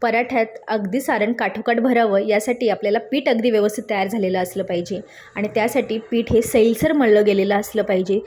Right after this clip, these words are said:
आणि सैलसर म्हणजे पाणी घालून ते सैलसर करण्यात अर्थ नाही, तर त्याला अगदी पाच ते सात मिनटं छानपैकी तेल घालून अगदी छान मळून घेतलं की ते पीठ अगदी छान असं मऊसूत तयार होतं. आणि त्यामुळे काय होतं, ज्यावेळेस आपण त्यामध्ये सारण भरतो त्यावेळेस ते काठोकाठ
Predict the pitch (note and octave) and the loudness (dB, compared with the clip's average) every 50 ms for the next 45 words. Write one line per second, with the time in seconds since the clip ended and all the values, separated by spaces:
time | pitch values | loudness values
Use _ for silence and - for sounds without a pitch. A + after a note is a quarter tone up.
0 | - - - _ - F#3 G#3 A3+ A#3 - - A#3+ A3 A3+ A3+ A3+ D4 C#4 C4+ B3+ | -10 -20 -16 _ -4 0 0 0 0 2 2 2 4 2 2 2 2 2 4 4
1 | B3 A#3+ C#4 C4+ - A#3 F#3+ F#3 G3 A3+ B3+ C4 C#4+ C4 C4 C4+ C4+ C4 D4 C4+ | 4 2 2 0 -2 -2 0 0 2 2 2 4 4 4 4 2 2 0 -2 0
2 | - C#4+ B3+ B3 A#3 - C4+ C4+ C4+ C4 A#3+ B3 B3 B3+ B3 - A3 G#3+ G#3 - | 2 2 4 2 2 0 0 2 2 2 2 2 2 0 0 0 -2 -2 -2 0
3 | B3+ B3 A#3+ A3+ G3 F3+ F#3 G#3+ G#3 - A3+ A3+ A#3+ A#3+ A3 G3+ G#3 G3+ C4 B3 | 0 2 2 2 0 -2 -4 -4 -2 0 2 2 2 2 0 -2 -2 -4 -4 -6
4 | - - D4+ D#4+ D#4 - C4 C4 C4 - A#3+ G#3 G#3 - B3+ B3 B3 A#3 A#3 A#3 | -4 -4 -4 -4 -2 -4 -4 -4 -2 -2 -2 -2 -2 0 0 0 0 0 -2 -4
5 | A#3 A#3+ - A#3 A#3+ A#3+ B3 B3 B3+ B3+ B3 A#3 - - A#3 A#3 B3+ B3 D4+ C#4 | -4 -4 -2 -2 -2 0 0 -2 -2 -2 -4 -4 0 2 4 4 4 4 2 0
6 | B3 G3+ F#3+ G3 G#3+ - - - - - - - - A3 G3+ G3 C4 B3+ - C#4 | 0 0 0 -2 -4 -6 -14 -20 -20 -20 -10 -6 -4 -2 -2 -2 -2 -2 0 2
7 | C4 C4 B3+ A#3+ A#3 A3+ A3+ A#3+ C4+ C4+ C4+ A3 G3 F#3+ F#3+ A3 A3 A#3+ A#3 - | 4 4 6 6 6 6 6 4 2 2 0 -2 -2 -2 -2 -2 -4 -4 -4 -2
8 | - B3 A#3+ B3 A#3 A3 G#3+ C4 B3+ - - A#3+ A3+ A3 A#3 A#3+ A#3+ A#3 A#3+ C4+ | -2 0 2 2 2 0 0 -2 -4 -4 -4 -2 0 2 2 2 2 2 2 2
9 | A#3 A3 G#3+ A3 A3 B3+ A#3 - - A3+ G#3 G#3 G#3+ A#3 A#3 A#3 - F#3+ F#3 F#3+ | 2 2 2 0 -2 -6 -8 -4 -2 0 0 2 2 2 2 2 0 -2 -2 -4
10 | - - - - - _ - G#3 A3+ A#3+ A#3+ - B3 A#3 C4 D4 D4+ D4+ D4+ D4 | -6 -12 -20 -20 -20 _ -8 -6 -6 -2 0 0 0 0 0 0 0 0 0 2
11 | D4 D4 C#4+ C4+ A3+ G#3 G3 G3 G#3 G#3 A3 A3 A#3+ A#3 - A3+ A3+ A#3 A3 A3+ | 2 2 2 2 2 0 0 0 0 0 0 0 -2 -4 -4 -4 -4 -2 -2 -2
12 | A#3+ B3+ B3+ - A#3 F#3+ G3 G#3 A3+ A#3+ C4 C4+ - - F#3+ F#3 - G#3 G3+ G3+ | -2 -2 0 0 0 0 0 2 2 4 4 4 2 2 -2 -4 -2 -2 0 0
13 | G#3+ G#3 - - - - F3+ F3+ A3 A3 - A3 G#3 G#3+ | 0 -2 -2 -4 -4 -4 -4 -4 -4 -2 -2 -2 -2 -4